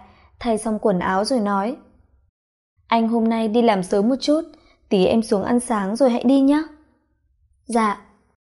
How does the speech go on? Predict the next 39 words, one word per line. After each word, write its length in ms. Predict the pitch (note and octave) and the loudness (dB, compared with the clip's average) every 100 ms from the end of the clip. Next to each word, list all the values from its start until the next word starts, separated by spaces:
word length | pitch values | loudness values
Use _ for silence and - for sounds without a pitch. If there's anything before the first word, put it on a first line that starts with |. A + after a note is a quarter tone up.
| _ _ _ - | _ _ _ -4
Bất 140 | D4 | -2
chợt, 300 | D4 B3+ F3 - - _ _ | 2 2 2 -4 -16 _ _
anh 160 | A3+ | -4
quay 200 | G3+ G#3+ | 0 -2
sang 280 | G#3 A3+ G#3+ G#3 | 0 -4 -4 -2
hôn 160 | A3 | -2
chụt 220 | A3 A#3 F3+ | 2 2 2
lên 180 | A3 A3+ | 0 -2
trán 240 | A3 G3 | -4 -2
tôi 200 | C4 B3+ | 2 4
rồi 180 | A#3+ G3 | 4 2
nói, 380 | F#3+ F#3+ G#3 D#4 - _ _ _ _ _ _ _ _ | 0 -2 -4 -8 -16 _ _ _ _ _ _ _ _
"Em 220 | - A3 A3 | -2 0 2
ngây 160 | A3+ | 0
thơ 340 | A3+ A#3 A#3 A3+ - _ - | 0 0 0 -2 -10 _ -4
và 260 | A3 F#3+ | -2 -2
còn 260 | F3+ F#3+ F3+ | 0 0 2
non 160 | G#3+ A3+ | 0 -2
xanh 240 | B3 A#3 | -2 0
lắm 240 | G#3+ G3 | 0 -2
Cửu 260 | B3 C4+ G#3+ | -2 2 4
ạ." 340 | G3+ G3+ - - _ _ _ _ _ _ _ _ - | 4 0 -4 -16 _ _ _ _ _ _ _ _ -6
Nói 220 | G#3 F3+ | -2 -2
xong, 340 | F3+ A#3 A3 G#3+ _ _ | -2 -4 -4 -6 _ _
anh 220 | - G#3+ G3+ | -4 -2 0
bước 160 | D4+ | 0
ra 120 | D4 | 0
ngoài. 420 | B3 A#3 G#3+ F#3 F3 - _ _ _ - | -2 0 0 -2 -6 -14 _ _ _ -4
Cái 160 | B3+ B3+ | -2 2
tên 180 | C#4+ C4+ | 2 2
này 340 | A#3+ E3+ E3+ - _ | 0 -2 -6 -18 _
rõ 160 | - - D4+ | -2 -2 -2
ràng 160 | D4+ G#3 | -4 -2
là 120 | F#3+ | 0
nhớ 380 | F3+ F#3 F#3 C4 - - | 2 2 2 -2 -8 0
mà 140 | B3 | 0
dám 240 | G#3 G#3 | 2 2
lừa 180 | C4+ D4 | 4 4
tôi. 380 | A3 B3+ B3+ B3+ | 4 2 2 -2